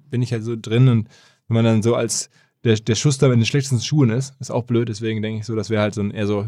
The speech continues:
so ein Hygienefaktor, da auch eine, ähm, größere Zahl an Nutzern zu haben. Äh, am Ende ist es egal, ob's neun oder zehntausend oder elftausend sind, aber es wäre so, finde ich, eher so, wird so ein bisschen erwartet und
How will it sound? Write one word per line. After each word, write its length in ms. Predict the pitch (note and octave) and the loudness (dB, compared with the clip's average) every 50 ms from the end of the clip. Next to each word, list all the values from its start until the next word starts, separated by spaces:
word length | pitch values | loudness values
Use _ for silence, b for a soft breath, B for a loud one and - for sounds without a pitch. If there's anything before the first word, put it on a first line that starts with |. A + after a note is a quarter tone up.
| B2 | -6
so 100 | C3 A#2 | -4 -4
ein 60 | G2+ G2 | 0 0
Hygienefaktor, 720 | G#2+ A2 A2 A#2+ B2+ B2+ A#2 - A#2 - - - A2+ G2 | 0 2 4 6 6 6 4 2 -2 -6 -4 -4 -4 -2
da 100 | G#2+ - | -2 -2
auch 160 | A2 A2+ G#2+ | -2 -2 -2
eine, 220 | A#2 A2+ G#2+ G2+ b b b b b b b b b b _ - | -2 -2 -2 -4 b b b b b b b b b b _ -4
ähm, 560 | - G#2+ G#2+ G#2+ G#2 G#2 G2+ G2+ G2 G2 G2+ A2+ B2+ | -2 0 2 2 2 0 0 -2 -4 -6 -8 -12 -8
größere 320 | - - A2+ A2 - A#2+ G2+ | -4 -2 -2 -2 -2 -4 -6
Zahl 280 | - - G#2+ G#2+ A2 | -2 0 2 2 4
an 260 | A2 G#2+ G#2 G#2 G#2 - _ _ _ _ _ _ _ _ _ | 2 0 -2 -4 -6 -8 _ _ _ _ _ _ _ _ _
Nutzern 240 | - C3+ C3 - A#2 | 0 2 4 4 2
zu 140 | - C3+ A2 | 2 2 0
haben. 340 | G#2 G#2 G#2 A#2 B2+ C#3 - - _ _ _ _ _ | 0 2 0 0 -2 -4 -6 -12 _ _ _ _ _
Äh, 220 | - C#2 - - | -18 -16 -12 -6
am 100 | - A2 | -4 -2
Ende 120 | G#2+ G#2 A2 | 0 0 -2
ist 100 | G#2 A2 | -4 -4
es 60 | G#2+ | -6
egal, 220 | G#2 A2 A2+ A2+ | -4 -2 -2 -2
ob's 120 | A2 G2+ - | -2 -2 -2
neun 120 | A2+ A2 | -2 0
oder 100 | A2 G#2 | 0 0
zehntausend 420 | - A#2+ B2+ B2+ B2 A#2 G#2 A2+ A2+ | 2 2 4 4 4 4 2 2 2
oder 100 | G#2+ A#2 | 2 2
elftausend 380 | C3+ C3 C#3+ B2 A2 G2+ G2+ | 2 2 2 2 2 2 0
sind, 100 | G#2+ A2+ | 0 0
aber 160 | A#2+ A2+ A2 | 0 0 0
es 160 | G#2 G2 - A#2+ | 0 -2 0 2
wäre 140 | A2+ A2 | 2 2
so, 280 | G#2 G#2 G2+ G2 G2 G2 - _ _ _ _ _ _ _ - C3+ | 4 4 2 0 0 -4 -8 _ _ _ _ _ _ _ -20 -18
finde 320 | - - B2 A2 A2 A#2 | -6 -2 0 0 0 0
ich, 340 | C3+ A2+ - - - _ _ _ - - - - - - | -4 -8 -10 -14 -20 _ _ _ -20 -20 -20 -20 -14 -6
eher 160 | - B2+ A2+ | -2 0 0
so, 140 | G#2+ A2+ G#2+ | 2 0 -2
wird 120 | G#2 A2+ | -2 -4
so 60 | C#3 D3 | -2 -2
ein 140 | C3 G#2+ | 0 0
bisschen 180 | G#2+ G#2+ - C3+ | 0 0 0 -2
erwartet 480 | A#2+ F#2 G#2 G#2 A2+ B2+ - A#2+ G#2 - | 0 2 2 2 4 4 4 2 2 2
und 240 | G#2 G#2 G2+ G#2 | -2 -8 -8 -8